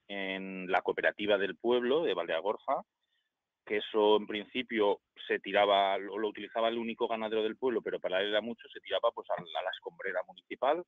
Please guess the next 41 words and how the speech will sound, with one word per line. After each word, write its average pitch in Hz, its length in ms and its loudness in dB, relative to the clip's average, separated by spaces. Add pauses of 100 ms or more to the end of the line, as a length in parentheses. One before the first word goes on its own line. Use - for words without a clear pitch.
(100)
y - 60 -12
eso - 160 -10
lo 95 80 -4
estamos 95 320 -8
reutilizando. 131 720 0 (680)
Eh, 104 840 4
en 101 80 -8
nuestro 107 300 -8
caso 110 200 -4
también 117 220 -2
reutilizamos 117 580 -2
la 104 240 2
ceniza 110 480 0
de 104 440 0
varias 104 520 2 (380)
casas 107 300 -2
particulares, 143 800 2
de 110 120 -2
la 92 420 2
panadería 92 460 -4
del 95 140 -6
pueblo, 151 580 2
la 110 140 -2
cáscara 104 440 -2
de 90 180 -6
huevo, 147 460 0
que 95 360 -4
es - 240 -2
calcio, 151 600 0 (600)
todo 113 220 0
eso 117 180 -4
que 98 100 -2
iría 95 220 2
a 101 40 4
las, 107 120 2 (240)
a 107 80 2
la 104 100 4
basura 127 360 0
lo 123 100 0
estamos 107 320 -6
reutilizando. 82 580 -6